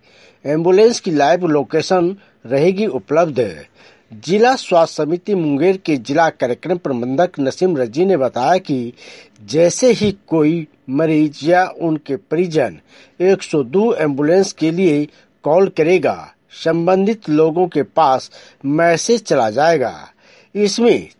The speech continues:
चालक, technician के mobile number, ambulance के number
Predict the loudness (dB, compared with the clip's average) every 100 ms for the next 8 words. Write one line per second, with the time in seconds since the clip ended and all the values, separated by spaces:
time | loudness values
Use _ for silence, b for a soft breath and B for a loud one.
0 | -4 0 2 2 -2 -8 -10 -6 -8 -2
1 | -2 -2 -2 -2 -2 -6 b b 0 2
2 | 2 2 0 0 2 2 2 -4 -4 -2
3 | 2 2 2 0 0 0 2 2 2